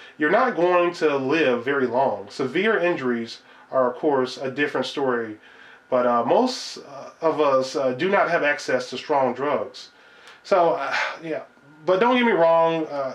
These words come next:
you know, these, these items will help and are easy to stockpile for an emergency, but they will not last very long. Okay, uh, let me dip into that. I was talking about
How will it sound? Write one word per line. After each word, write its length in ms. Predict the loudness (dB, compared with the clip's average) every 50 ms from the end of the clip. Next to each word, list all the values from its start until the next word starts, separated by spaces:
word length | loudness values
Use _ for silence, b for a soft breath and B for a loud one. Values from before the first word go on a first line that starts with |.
| -12 _ _ _ _ _ _ _ _
you 80 | -2 -2
know, 160 | -2 -2 -2
these, 500 | -2 -2 -2 -2 -2 -6 -8 -10 -12 -14 -14 -14 -18 -10
these 220 | -8 -6 -6 -4 -2
items 380 | 0 0 2 2 2 0 0
will 260 | 0 0 2 2 2
help 340 | 0 0 0 -2 -2 -4 -8 B B B B B B B B B
and 240 | -4 -2 0 2 2
are 220 | 2 2 2 0 -2
easy 260 | -6 -6 -2 0 0
to 80 | 0 0
stockpile 720 | -2 0 0 0 0 0 0 0 0 2 2 0 0 -2
for 300 | -4 -4 -2 -2 0 0
an 100 | 0 -2
emergency, 600 | -2 -2 -2 -2 -2 -4 -8 -8 -8 -10 -10 -10 -12
but 340 | -8 -6 -4 -4 -4 -6 B B B B
they 80 | -4 -4
will 180 | 0 2 2 2
not 220 | 4 4 2 4
last 320 | 4 4 2 2 0 -2
very 260 | -4 -4 -2 -2 0 -2
long. 300 | -2 -4 -4 -4 -6 -10 -14 B B B B B B B
Okay, 240 | -2 0 0 2 2
uh, 240 | 2 2 2 2 2
let 120 | 2 2
me 80 | 0 2
dip 200 | 2 0 0 0
into 200 | -2 -6 -6 -4
that. 220 | -2 0 0 2
I 100 | 2 2
was 160 | 2 2 2 2
talking 320 | 2 0 2 2 2 0
about 440 | 2 4 4 4 4 4 2 0